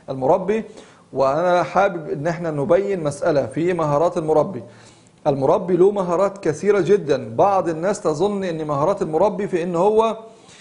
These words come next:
يعني هيحفظ القرآن أو هيعلم ال-، السنة، وده طبعًا أصل، لكن المربي له مهارات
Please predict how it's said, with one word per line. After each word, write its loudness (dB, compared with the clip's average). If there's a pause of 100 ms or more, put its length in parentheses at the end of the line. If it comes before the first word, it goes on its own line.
(240)
يعني 2
هيحفظ 0
القرآن 0 (520)
أو 4
هيعلم 0
ال-، 0
السنة، 0 (180)
وده -4
طبعًا 2
أصل، -6 (440)
لكن 2
المربي 0
له 0
مهارات 0